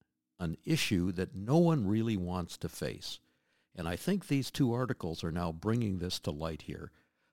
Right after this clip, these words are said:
There has to be some equity, uh, going on here. And in my previous broadcasts, I discussed, uh,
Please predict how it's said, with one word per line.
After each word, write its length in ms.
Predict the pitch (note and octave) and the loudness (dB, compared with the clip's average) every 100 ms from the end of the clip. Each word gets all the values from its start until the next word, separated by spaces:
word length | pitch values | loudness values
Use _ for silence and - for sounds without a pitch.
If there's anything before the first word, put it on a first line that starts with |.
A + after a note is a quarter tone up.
| - | -4
There 100 | A#2 | -2
has 300 | D3+ F#3+ - | 2 0 2
to 100 | C3 | 2
be 160 | B2 | 2
some 320 | B2 - F#2+ - | 2 2 2 0
equity, 720 | - - - E2 - D#2 D2+ - _ _ _ - | -4 -4 -2 -2 -4 -8 -8 -12 _ _ _ -8
uh, 140 | E2+ | -6
going 360 | D#2 F2 E2+ D#2+ | -4 -4 -4 -6
on 220 | D#2+ D#2 | -8 -8
here. 380 | D#2 C#2+ - - _ _ _ _ _ _ - | -8 -10 -12 -16 _ _ _ _ _ _ -2
And 100 | A#2+ | 2
in 80 | B2 | 4
my 140 | G#2+ | 4
previous 340 | - D#3 C3 | 4 6 4
broadcasts, 640 | - A2+ A#2 - G2+ G2+ F#2+ | 6 6 6 4 2 2 0
I 80 | |
discussed, 580 | F2 F2 - G#2 G2+ - | 0 0 2 2 2 0
uh, 220 | F2 E2 | -2 -2